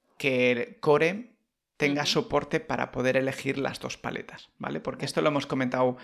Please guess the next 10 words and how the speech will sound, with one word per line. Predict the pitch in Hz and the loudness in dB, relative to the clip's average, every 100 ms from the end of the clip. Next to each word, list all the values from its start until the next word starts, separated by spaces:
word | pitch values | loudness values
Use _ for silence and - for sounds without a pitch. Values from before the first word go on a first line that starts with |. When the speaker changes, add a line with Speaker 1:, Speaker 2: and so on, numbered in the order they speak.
| - - - _ | -18 -20 -20 _
Speaker 1:
otras | 139 131 120 | -2 0 -2
veces, | 139 170 | -4 0
pero | 135 127 | 2 2
lo | 139 127 | 0 -2
recuerdo. | 123 123 131 127 - - - - - | -2 -2 -2 -2 -6 -12 -20 -20 -10
La | - 127 131 127 - | -4 -2 2 2 4
pega | 151 165 | 4 4
que | - | -2
tiene | 156 156 139 127 - | -2 0 0 -2 -4
este, | - 131 - 135 127 123 120 120 123 | -4 -4 -2 0 4 4 4 0 -4